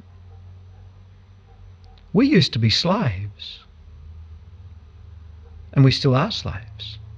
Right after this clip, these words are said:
but our allegiance has changed. At one time, we were slaves of sin, but now we're slaves to Christ. And so we had to, or have to, relearn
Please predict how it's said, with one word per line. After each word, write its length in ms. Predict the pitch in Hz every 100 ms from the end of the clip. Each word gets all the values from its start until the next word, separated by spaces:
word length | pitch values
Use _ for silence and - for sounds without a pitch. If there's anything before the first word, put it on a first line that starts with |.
| - - - - - -
but 100 | 147
our 160 | 147 135
allegiance 460 | 143 208 135 113
has 120 | - -
changed. 360 | 170 180 123
At 100 | 131
one 200 | 139 214
time, 460 | 220 127 98 107 180 - - - -
we 120 | - 175
were 120 | 160
slaves 520 | - 147 117 98 -
of 120 | 123
sin, 340 | - 208 190 117
but 140 | -
now 180 | 170 208
we're 100 | 202
slaves 460 | - 120 104 95
to 120 | - -
Christ. 800 | - 175 220 - - - - - - - - - - - - - - - - - - - - - - -
And 160 | 160 165
so 160 | 185
we 440 | 165 190 240 220 - - - - - - - - - - - -
had 360 | - 165 151
to, 280 | - 180 247
or 100 | 127
have 480 | 123 - 220 - -
to, 380 | - 90 139 226 - - - - -
relearn 1300 | 127 151 170 160 170 196 226 190 123 113 127 180